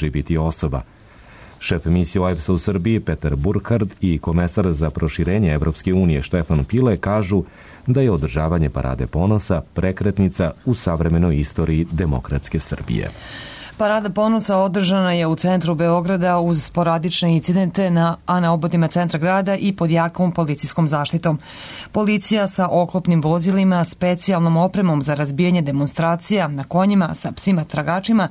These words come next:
Speaker 2: blokirali su širi centar Beograda. U takvim uslovima oko hiljadu učesnika šetnje prošlo je trasom od zgrade Vlade do platoa između Skupštine Srbije i Skupštine Beograda.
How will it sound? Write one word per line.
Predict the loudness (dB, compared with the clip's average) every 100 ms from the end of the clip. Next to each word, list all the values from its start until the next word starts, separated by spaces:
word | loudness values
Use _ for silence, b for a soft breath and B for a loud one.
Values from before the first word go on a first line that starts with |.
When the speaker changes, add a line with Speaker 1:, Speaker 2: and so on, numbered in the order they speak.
| B B B B
Speaker 2:
blokirali | -2 -2 -2 0 0
su | 0 0 0
širi | 2 0 0
centar | 0 0 0 0
Beograda. | 0 0 -2 -4 -6 -4
U | -2
takvim | -2 -2 2 2
uslovima | 2 0 2 2 2 0
oko | 0
hiljadu | 0 2 2 2
učesnika | 2 0 0 0 0
šetnje | -2 0 0 2 0 0
prošlo | 0 0 0
je | -2
trasom | 0 -2 0 0 0
od | 0
zgrade | -2 -2 -2 -2
Vlade | 0 0 0 -2 -4 B B B
do | -2 -2
platoa | 0 -2 0 2 2 0
između | 0 0 0
Skupštine | 0 -2 0 2 2
Srbije | 2 2 4 4 2
i | 2
Skupštine | 0 0 -2 2 2 2
Beograda. | 2 0 0 -2